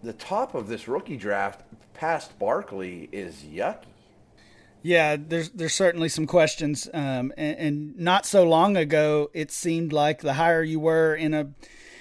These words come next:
Speaker 2: in the rookie draft, the better. If, uh, ev-, even if you didn't have that one oh one and the chance to get Barkley, but now there, there looks to be, a-, at least in consensus rankings or in A D P, there's not too much difference between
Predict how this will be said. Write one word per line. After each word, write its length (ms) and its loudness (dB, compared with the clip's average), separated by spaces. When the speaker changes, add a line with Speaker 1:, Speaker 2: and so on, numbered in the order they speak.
Speaker 2:
in 100 -4
the 80 -2
rookie 280 2
draft, 340 6
the 80 -4
better. 560 0
If, 140 -10
uh, 220 -8
ev-, 340 -6
even 280 -2
if 100 -4
you 80 -4
didn't 260 4
have 180 6
that 180 6
one 180 2
oh 100 4
one 600 0
and 120 -2
the 60 -2
chance 320 -2
to 80 -12
get 220 -4
Barkley, 440 -2
but 120 -2
now 200 0
there, 320 0
there 240 0
looks 240 -6
to 100 -6
be, 500 -2
a-, 160 -4
at 100 -6
least 280 0
in 120 0
consensus 540 -4
rankings 540 -2
or 80 -2
in 120 2
A 120 4
D 120 -2
P, 300 2
there's 180 -6
not 240 2
too 160 2
much 260 6
difference 400 2
between 680 0